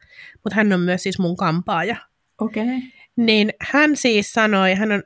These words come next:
Speaker 1: istunut näissä, ö, apurahalautakunnissa useissa.
Speaker 2: Joo.
Speaker 1: Niin hän vaan sanoi, että ei he oikeastaan muuta halua nähdä kuin sen, että se projekti tulee toteutetuksi.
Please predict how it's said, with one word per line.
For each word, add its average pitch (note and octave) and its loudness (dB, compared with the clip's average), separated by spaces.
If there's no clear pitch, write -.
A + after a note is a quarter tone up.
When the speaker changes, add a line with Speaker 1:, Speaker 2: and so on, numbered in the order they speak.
Speaker 1:
istunut G3 -4
näissä, F#3+ 0
ö, G3+ -4
apurahalautakunnissa G3+ -2
useissa. - -8
Speaker 2:
Joo. F#3 -4
Speaker 1:
Niin G#3+ 2
hän B3 0
vaan G#3+ 0
sanoi, A#3 0
että G#3+ -6
ei C4 2
he E4+ 6
oikeastaan A#3 2
muuta G#3 0
halua F#3 0
nähdä F#3 -2
kuin F#3 -4
sen, F3+ -2
että F#3+ -6
se G3+ -4
projekti G3 -2
tulee F3+ 0
toteutetuksi. - -8